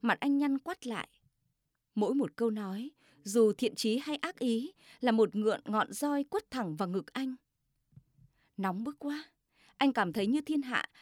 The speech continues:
đang nhằm vào chính mình mà mổ xẻ. Bên cạnh, một ông trung tá đeo kính trắng đang ngồi yên vị đọc báo. Mọi lời nói đều trượt qua đôi tai đỏ hồng của ông, không để lại một dấu vết gì trên mặt.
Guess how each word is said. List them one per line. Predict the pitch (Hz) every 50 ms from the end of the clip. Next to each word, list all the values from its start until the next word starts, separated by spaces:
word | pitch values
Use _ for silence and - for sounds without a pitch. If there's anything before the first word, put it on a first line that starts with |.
| - - -
đang | - 240 240 233 233
nhằm | 240 233 196 175
vào | 202 185
chính | - - 220 214 269 320
mình | 294 240 208 190 196
mà | 208 190
mổ | 180 190 208 175
xẻ. | - - - 214 185 160 143 - _ _ _ _ _ _ _ _ _ _ _ _ _ _ _ _ _ _
Bên | - 240 240 214
cạnh, | - 214 175 - - -
một | - 196 - -
ông | - 247 233
trung | - 277 254 240
tá | - 196 196
đeo | 196 247 240 233
kính | - 226 214 226
trắng | - - 240 202 202 220 269 294 294
đang | 269 269 247
ngồi | 226 214 180 - -
yên | 269 277 262
vị | 240 247 - -
đọc | 202 190 - -
báo. | 185 185 185 190 214 247 311 - _ _ _ _ - - - -
Mọi | - 247 233 233
lời | 226 220 214
nói | 220 220 214 214 233 294 302
đều | 294 254 214 190
trượt | - - 233 - - -
qua | - 262 262 262
đôi | 240 269 269
tai | - - 269 269 254
đỏ | 220 226 185 147 147
hồng | 190 190 165 151
của | - -
ông, | - - 240 240 240 233 - - - _ _ _ _ - - - _ _ - -
không | - - 247 226 214
để | 214 170
lại | 139 175 180 104 -
một | 185 185 180
dấu | 147 - - 185 185 -
vết | 294 330 -
gì | - 233 196 165 143
trên | - - 269 269 247 226
mặt. | 208 170